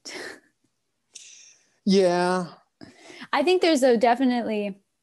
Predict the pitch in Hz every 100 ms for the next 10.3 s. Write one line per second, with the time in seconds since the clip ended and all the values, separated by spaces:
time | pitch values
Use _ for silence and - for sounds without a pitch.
0 | _ _ _ _ _ - - 220 208 220
1 | 214 240 240 196 190 196 - _ _ _
2 | _ _ _ _ _ _ - 247 240 226
3 | 233 214 185 196 196 202 233 269 - -
4 | _ 254 240 233 233 240 233 - 233 233
5 | 247 240 247 262 302 330 330 _ _ _
6 | _ _ _ 233 226 233 - 196 - -
7 | 196 _ _ _ - - 220 220 214 208
8 | 196 220 208 190 196 196 - 220 202 190
9 | - - 185 190 180 180 175 226 226 262
10 | 311 -